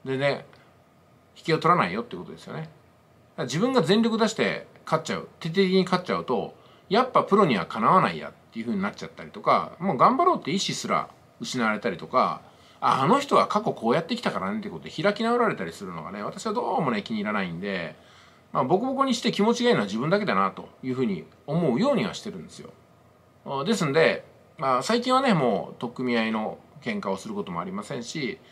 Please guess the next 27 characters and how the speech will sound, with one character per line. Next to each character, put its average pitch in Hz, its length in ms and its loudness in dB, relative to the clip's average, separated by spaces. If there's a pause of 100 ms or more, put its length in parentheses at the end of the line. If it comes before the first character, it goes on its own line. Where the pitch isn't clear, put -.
(360)
え 92 240 -8
ー、 - 20 -6
も 101 300 -4
う - 480 -20
組 156 160 -2
み 151 60 -2
手 160 80 2
を 151 60 4
す 156 100 -8
る 151 80 -6
こ 147 80 -8
と 120 80 -4
も 92 100 0
あ 95 40 -2
り 101 40 -4
ま 113 140 -6
せ 135 100 -8
ん 104 80 -4
の 80 100 -8
で、 95 300 -6
体 160 160 -4
力 185 160 -2
的 202 160 -8
な 220 100 -2
こ 202 120 -2
と 170 60 4
は 107 220 2